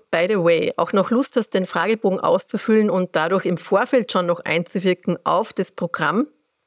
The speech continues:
das wird zwölf, eine zwölfwöchige Reise werden. So viel kann ich dir jetzt schon sagen. Ich habe da auch schon Module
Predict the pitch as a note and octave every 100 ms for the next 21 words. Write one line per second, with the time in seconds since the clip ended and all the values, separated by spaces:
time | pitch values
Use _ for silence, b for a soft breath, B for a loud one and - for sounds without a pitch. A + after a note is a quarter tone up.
0 | _ - - A3 - - - - F#3 G#3+
1 | - F3+ F3+ - F#3+ A3 G3 G3+ F#3 F#3+
2 | E3 E3 E3+ D#3+ C#3 E3+ F#3+ A3 - F#3
3 | F#3 - F3 E3+ - F3+ F3 E3 C3+ A3
4 | F#3 F#3+ - F#3 E3 - F3 F3+ F3+ A#3
5 | C4+ C4